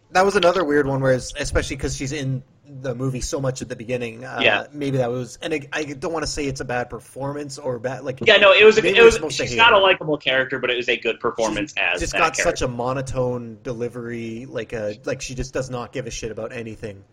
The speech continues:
Speaker 2: Well, I haven't seen many people, like, kind of
Speaker 1: Mm-hmm.
Speaker 2: pull that kind of, 'cause I've met people like that, and I haven't
Speaker 1: <laughs> Yeah.
Speaker 2: really seen, like, you know, that pulled off in a movie <laughs> before. So, like, I thought that was kind of cool 'cause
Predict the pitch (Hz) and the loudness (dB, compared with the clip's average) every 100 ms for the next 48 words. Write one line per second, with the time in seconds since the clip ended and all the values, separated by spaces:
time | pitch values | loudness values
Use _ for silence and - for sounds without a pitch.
0 | _ _ _ - 202 233 233 - 240 - | _ _ _ -4 2 2 2 -6 -6 -6
1 | 226 262 196 151 - 147 135 120 101 127 | -2 0 2 0 0 -4 2 0 0 0
2 | 131 110 101 _ _ _ _ _ - - | 0 0 -2 _ _ _ _ _ -4 4
3 | 147 147 117 110 - _ _ _ _ - | 6 8 4 4 -2 _ _ _ _ 2
4 | 120 113 95 87 - _ _ _ _ _ | 4 4 0 -4 -12 _ _ _ _ _
5 | _ - 196 196 220 - 127 107 101 104 | _ 4 6 8 4 4 -2 -2 -4 -4
6 | 104 - 95 127 107 120 160 123 135 107 | -4 -4 -2 0 2 0 -2 -4 -4 0
7 | 151 147 - 131 135 113 101 98 - _ | 4 4 4 0 -2 -2 -2 -2 -4 _
8 | _ _ _ _ - 113 107 107 - 110 | _ _ _ _ -2 0 2 0 -2 -2
9 | 107 98 98 104 98 - - 101 107 107 | 2 4 4 4 0 -6 -6 0 2 6
10 | - 214 190 151 131 127 113 117 131 123 | 6 6 6 4 2 -2 -2 -2 -2 -2
11 | 120 131 143 113 117 - 110 101 - 104 | 0 0 -2 -2 -4 -4 -6 -6 -10 -8
12 | 101 101 95 | -6 -6 -8